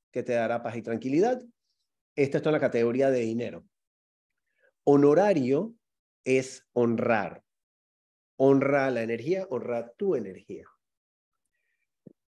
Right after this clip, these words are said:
Esta era bien, bien pretty. Bien, bien pretty.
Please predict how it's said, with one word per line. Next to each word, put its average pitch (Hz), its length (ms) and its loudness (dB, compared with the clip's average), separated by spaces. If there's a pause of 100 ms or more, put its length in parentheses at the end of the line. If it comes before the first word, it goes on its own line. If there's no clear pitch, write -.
(200)
Esta - 160 -14
era 190 120 -6
bien, 190 540 0
bien 156 260 -4
pretty. 165 460 -2 (1000)
Bien, 160 280 2
bien 127 180 -4
pretty. 107 280 -12